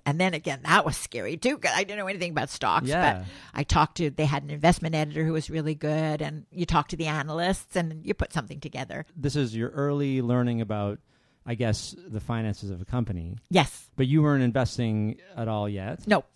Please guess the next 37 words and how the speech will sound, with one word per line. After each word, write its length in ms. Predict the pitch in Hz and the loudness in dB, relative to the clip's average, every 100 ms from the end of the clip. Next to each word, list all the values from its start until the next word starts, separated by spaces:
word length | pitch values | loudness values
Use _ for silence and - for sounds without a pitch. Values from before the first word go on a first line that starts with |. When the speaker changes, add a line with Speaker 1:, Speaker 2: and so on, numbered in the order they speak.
| _ | _
Speaker 2:
No. 420 | 120 120 104 101 135 | -2 0 0 0 2
So 100 | 160 | 4
what, 240 | 185 190 | 6 6
what 100 | 190 | 4
are 40 | 185 | 4
you 80 | 170 | 4
doing? 300 | 170 139 139 | 2 2 2
You're 140 | 170 | 2
making 240 | 180 170 | 2 -2
some 160 | - 131 | 0 2
money. 320 | 104 117 185 - | 2 2 -2 0
You're 100 | 139 | 0
making 180 | 131 127 | 2 4
Speaker 1:
Yes. 300 | 127 123 120 _ _ | 4 2 -2 _ _
Speaker 2:
probably 340 | - 202 131 113 | -6 0 0 0
decent 480 | 113 - 127 - 110 | -4 -2 -2 0 0
money, 400 | 107 139 156 135 | 0 0 0 2
uh, 240 | 120 110 | 0 0
you 140 | - 113 | -2 -2
know, 140 | 104 | -2
for, 440 | 107 113 107 101 98 | -2 -2 0 -2 0
this 120 | 131 | -2
is 200 | 135 117 | -2 -2
in 140 | 123 120 | 2 4
the 40 | |
middle 160 | 120 120 | 4 2
of 80 | 110 | -2
Toronto 340 | - 104 104 | -2 0 0
now. 320 | 95 90 131 190 _ _ - | -2 -4 -6 -8 _ _ 0
Speaker 1:
Yeah. 160 | 156 139 _ _ | 0 0 _ _
Speaker 2:
How, 180 | - 123 | -4 -2
how 260 | 135 107 123 | -2 -2 -2
is 120 | 113 | -2
Toronto 380 | - 113 113 107 | -2 0 2 0
for 140 | 104 104 | -2 -4
living, 440 | 107 104 98 95 | -2 -2 -2 -4
like, 140 | 92 | -6